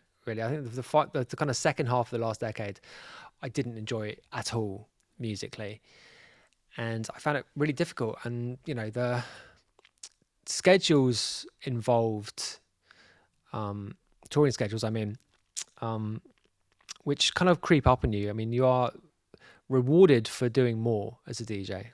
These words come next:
Like, the, the way the system is set up, you are, the more you do, the, the more you get, you know, and in terms of everything, like, it just, it's a, it's a self-supporting mechanism. And the more you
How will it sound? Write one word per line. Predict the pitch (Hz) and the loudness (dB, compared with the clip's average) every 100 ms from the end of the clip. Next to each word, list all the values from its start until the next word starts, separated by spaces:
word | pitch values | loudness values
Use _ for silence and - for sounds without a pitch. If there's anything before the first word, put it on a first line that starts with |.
| - | -14
Like, | 117 - | -14 -8
the, | 120 113 110 _ | -6 -6 -10 _
the | 127 | 0
way | 139 | 0
the | 127 | 0
system | 131 - 113 | -4 -4 -8
is | - | -4
set | 120 | -4
up, | - - - | -6 -8 -8
you | 110 | -6
are, | 107 107 - - - - | -4 -6 -10 -20 -20 -12
the | 131 | 0
more | 147 147 | 4 4
you | |
do, | 127 127 113 | 4 4 2
the, | 113 110 - _ | 0 -2 -6 _
the | - | -6
more | 113 113 110 107 117 _ - - _ - _ 151 | -4 -2 -2 -4 -6 _ -20 -20 _ -20 _ -8
you | 110 110 _ | -6 -6 _
get, | 143 113 - - - - _ - | 2 2 0 -6 -6 -8 _ -8
you | 104 | -6
know, | 104 113 - | -6 -8 -12
and | 143 110 113 | -10 -8 -8
in | - 120 | -8 -8
terms | - 117 107 | -4 -6 -6
of | 101 - - | -10 -8 -4
everything, | 120 107 98 113 - | -2 -4 -8 -10 -10
like, | 117 107 | -8 -8
it | 113 - | -10 -8
just, | 127 - - - - - - - _ - | -8 -10 -14 -20 -20 -20 -20 -20 _ -14
it's | 131 127 | -6 -4
a, | 113 113 _ | -2 -4 _
it's | - 127 | -8 -6
a | |
self-supporting | 107 - 151 135 - - - 131 - 123 120 117 107 | -4 0 2 2 0 -14 -6 -6 0 0 0 -4 -4
mechanism. | 113 - 101 92 98 | -6 -6 -8 -8 -10
And | 101 107 | -8 -8
the | |
more | 113 120 113 | -4 -4 -4
you | 107 | -6